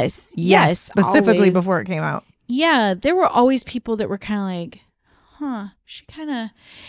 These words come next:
Speaker 1: you know how you, you get that sense from people that are like, "She says she was in a cult, but I've never
Speaker 2: Mm-hmm.
Speaker 1: heard of it." So,
Speaker 2: Mm-hmm.
Speaker 1: like, that's weird.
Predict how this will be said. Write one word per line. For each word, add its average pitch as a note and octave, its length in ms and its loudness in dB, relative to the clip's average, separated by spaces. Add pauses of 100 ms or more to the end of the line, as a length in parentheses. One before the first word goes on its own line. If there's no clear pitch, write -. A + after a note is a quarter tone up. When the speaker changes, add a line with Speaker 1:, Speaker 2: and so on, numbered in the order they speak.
Speaker 1:
you B4+ 100 -2
know A#4 200 0
how G#4 60 4
you, C#4+ 300 -4
you B3 180 -6
get B3+ 220 -2
that B3 260 0
sense G#3 420 -4
from A#3 140 -8
people A3+ 360 -4
that F#3+ 140 -4
are F#3 100 0
like, E3 480 -4 (600)
"She - 380 -14
says F4+ 400 -8
she - 220 -10
was A#3 140 -6
in F#3+ 100 -6
a - 200 -12
cult, - 480 -14 (800)
but G#3 100 -4
I've F3+ 140 -4
never C#3+ 140 -2
Speaker 2:
Mm-hmm. C#3+ 120 -4
Speaker 1:
heard - 160 -14
of - 60 -20
it." - 160 -20 (360)
So, - 420 -20
Speaker 2:
Mm-hmm. F3 400 -2 (420)
Speaker 1:
like, - 360 -20 (1000)
that's G3 240 -10
weird. E2+ 360 -18